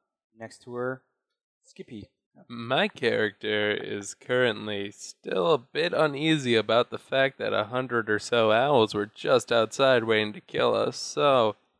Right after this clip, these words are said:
Speaker 2: he's got that shifty eyes. He's currently standing at about four ten as well.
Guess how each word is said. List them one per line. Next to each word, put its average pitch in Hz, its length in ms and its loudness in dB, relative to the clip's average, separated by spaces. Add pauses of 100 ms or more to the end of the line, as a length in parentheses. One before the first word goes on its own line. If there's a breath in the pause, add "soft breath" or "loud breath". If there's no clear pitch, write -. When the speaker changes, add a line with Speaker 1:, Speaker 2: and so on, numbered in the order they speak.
(120)
Speaker 2:
he's 120 160 -14
got 120 300 0
that 113 260 -2 (140)
shifty 135 640 -2
eyes. 120 760 2 (360)
He's 110 320 -4
currently 104 680 -2 (580)
standing 107 600 -2
at 101 160 -2
about 107 340 0
four 131 300 -2
ten 143 260 -6
as 143 120 -4
well. 110 500 2